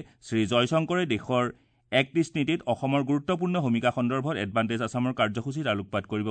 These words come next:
বুলি আশা প্ৰকাশ কৰে। উত্তৰাখণ্ডত চলি থকা আঠত্ৰিছ সংখ্যক ৰাষ্ট্ৰীয় ক্ৰীড়াৰ আজি নৱম দিন। আজিৰ দিনটোত লন বলৰ প্ৰতিযোগিতাত অসমৰ সুৰঞ্জনা বৰুৱাই ৰূপৰ পদক অৰ্জন কৰিছে। সুৰঞ্জনা বৰুৱাই কেৰিয়াৰৰ প্ৰথমখন ৰাষ্ট্ৰীয় ক্ৰীড়াত পদক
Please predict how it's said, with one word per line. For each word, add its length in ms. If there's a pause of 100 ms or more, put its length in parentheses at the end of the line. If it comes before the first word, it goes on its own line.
বুলি 140
আশা 160
প্ৰকাশ 360
কৰে। 180 (1900)
উত্তৰাখণ্ডত 560
চলি 180
থকা 260 (840)
আঠত্ৰিছ 400
সংখ্যক 340
ৰাষ্ট্ৰীয় 340
ক্ৰীড়াৰ 320 (100)
আজি 160
নৱম 320
দিন। 240
আজিৰ 320
দিনটোত 320
লন 220
বলৰ 260
প্ৰতিযোগিতাত 500
অসমৰ 360
সুৰঞ্জনা 380
বৰুৱাই 400 (320)
ৰূপৰ 340
পদক 260
অৰ্জন 300
কৰিছে। 360 (340)
সুৰঞ্জনা 400
বৰুৱাই 340
কেৰিয়াৰৰ 420
প্ৰথমখন 480
ৰাষ্ট্ৰীয় 340
ক্ৰীড়াত 300
পদক 260